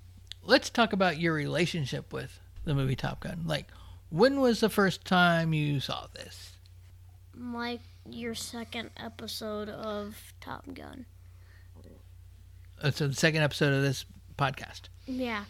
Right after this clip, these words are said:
Speaker 1: Yeah,
Speaker 2: And
Speaker 1: so
Speaker 2: that's when I,
Speaker 1: Yeah.
Speaker 2: um, started to watch it, and then I just watched the full thing.
Speaker 1: Yeah, so about six months ago?
Speaker 2: Yeah.
Speaker 1: Yeah,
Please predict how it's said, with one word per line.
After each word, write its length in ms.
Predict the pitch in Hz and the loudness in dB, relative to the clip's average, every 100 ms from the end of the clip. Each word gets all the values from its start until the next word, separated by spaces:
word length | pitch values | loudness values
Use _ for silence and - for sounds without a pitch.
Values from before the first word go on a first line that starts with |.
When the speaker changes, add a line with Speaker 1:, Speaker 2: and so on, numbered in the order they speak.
| - - | -8 -4
Speaker 1:
Yeah, 180 | - - | -4 -6
Speaker 2:
And 120 | 254 | -2
Speaker 1:
so 320 | 247 160 156 151 | 4 6 6 2
Speaker 2:
that's 100 | 240 | 0
when 160 | 233 | -4
I, 360 | 220 220 220 226 - - - - - - - - - - | -4 -4 -6 -10 -14 -20 -20 -20 -20 -20 -20 -20 -10 -4
Speaker 1:
Yeah. 180 | 202 196 | -2 -4
Speaker 2:
um, 220 | 196 214 - - - - - - 277 | -10 -14 -18 -20 -20 -20 -20 -18 -14
started 560 | - 254 233 226 220 | -10 -6 -4 -4 -6
to 120 | 247 226 | -6 -4
watch 360 | 226 220 - | -2 -2 -4
it, 220 | 233 220 196 | -6 -4 -4
and 180 | 226 | -6
then 120 | 226 226 | -6 -6
I 140 | 220 | -6
just 300 | 220 226 - | -8 -12 -12
watched 400 | 214 214 208 - | -10 -8 -8 -12
the 80 | 233 | -14
full 240 | - 226 226 - | -14 -14 -14 -16
thing. 160 | 233 - - - - - | -16 -16 -20 -20 -20 -12
Speaker 1:
Yeah, 160 | 160 139 - | -10 -10 -12
so 340 | - 156 147 147 | -4 0 2 4
about 300 | 147 143 - | 4 2 0
six 220 | 202 - | -2 2
months 160 | 202 185 | 0 2
ago? 160 | 202 202 - - - 240 | -2 -4 -8 -20 -16 -8
Speaker 2:
Yeah. 240 | 254 214 - - - - - - | -6 -6 -10 -20 -20 -20 -18 -10
Speaker 1:
Yeah, 180 | 160 | -6